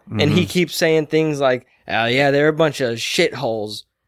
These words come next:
Speaker 1: but not like the people of this bar. These
Speaker 2: Mm-hmm.
Speaker 1: people are class acts."
Speaker 2: Yeah. And of course, it was a dive with terrible beer.
Speaker 1: Mm-hmm.
Speaker 2: But just the way he described it, he's like, "The guy walks in with a guitar case and he's in the dark."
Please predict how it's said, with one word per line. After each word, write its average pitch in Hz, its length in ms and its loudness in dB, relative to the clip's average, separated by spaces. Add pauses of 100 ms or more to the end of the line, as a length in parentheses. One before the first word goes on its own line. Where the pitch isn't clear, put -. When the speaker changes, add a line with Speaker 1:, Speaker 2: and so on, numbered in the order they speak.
Speaker 1:
but 135 220 0
not 151 340 0
like 175 220 0
the 185 80 -4
people 170 420 2
of 151 160 0
this 147 240 2
bar. 110 300 2
These 151 240 2
Speaker 2:
Mm-hmm. - 80 -6
Speaker 1:
people 151 300 -2
are 110 120 0
class 127 640 -2 (140)
acts." - 560 -8
Speaker 2:
Yeah. 95 360 0
And 107 240 -4
of - 80 -20
course, 120 220 0
it 147 60 0
was 113 140 0
a 110 60 0
dive 107 500 2
with 95 120 -6
terrible 104 360 0
beer. 95 320 0
Speaker 1:
Mm-hmm. 131 540 -4
Speaker 2:
But 135 120 2
just 220 180 -4
the 180 80 0
way 151 140 2
he 143 80 2
described 117 460 0
it, 110 40 0
he's 110 140 -2
like, 107 280 0 (320)
"The 101 80 -8
guy 135 180 0
walks 143 260 -2
in 127 120 0
with 113 120 0
a 101 60 0
guitar 120 340 0
case 95 400 -2 (420)
and 113 140 -4
he's 95 160 -2
in 113 120 -2
the 95 60 -2
dark." 107 440 2